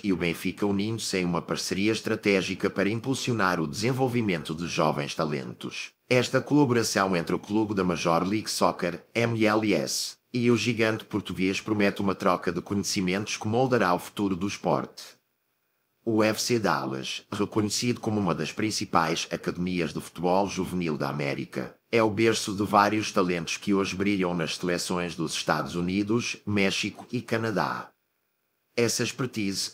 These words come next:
aliada ao legado e à excelência do Benfica, pavimenta o caminho para uma parceria inovadora.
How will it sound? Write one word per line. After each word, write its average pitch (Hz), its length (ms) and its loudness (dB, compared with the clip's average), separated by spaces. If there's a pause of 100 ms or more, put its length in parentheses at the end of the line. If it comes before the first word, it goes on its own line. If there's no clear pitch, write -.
aliada 101 500 4
ao 95 140 6
legado 87 420 2
e 82 100 -2
à 78 60 0
excelência 95 560 -2
do 76 80 -4
Benfica, 95 640 -4 (260)
pavimenta 123 540 2
o 127 40 2
caminho 120 380 0
para 87 200 0
uma 80 160 0
parceria 104 500 -2
inovadora. 76 720 -4